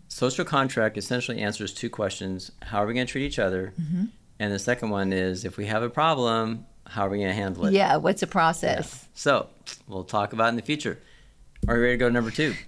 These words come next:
Speaker 2: Yeah, so just, just give everybody perspective here. We're talking about the five stages of high-performing teams, and we just talked about the first one, which is the security stage, "I'm safe." And now we're going to number two.
Speaker 1: Yes.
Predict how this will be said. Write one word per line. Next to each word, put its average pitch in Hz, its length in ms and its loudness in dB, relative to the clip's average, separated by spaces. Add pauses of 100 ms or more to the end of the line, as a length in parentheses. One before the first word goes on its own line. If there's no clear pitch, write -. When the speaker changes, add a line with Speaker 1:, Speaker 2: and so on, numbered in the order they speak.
Speaker 2:
Yeah, 196 320 2
so 175 340 4
just, 196 420 -2
just - 380 -4
give 190 160 2
everybody 202 460 4
perspective 180 640 -2
here. 165 420 2
We're 175 240 2
talking 185 380 0
about 175 180 4
the 170 60 -2
five 185 340 2
stages 190 460 0
of 165 100 4
high-performing 208 840 2
teams, 165 640 2
and 170 200 0
we 165 80 2
just 180 240 -2
talked 180 300 0
about 190 180 4
the 196 80 -4
first 247 500 -2
one, 156 380 0
which 170 180 -2
is 160 140 -2
the 165 80 -4
security 185 720 -2
stage, 151 720 0
"I'm 160 280 0
safe." - 480 -2
And 165 100 -2
now 160 120 0
we're 170 100 0
going 165 240 0
to 160 60 -2
number 151 240 -4
two. - 300 -8 (360)
Speaker 1:
Yes. - 520 -4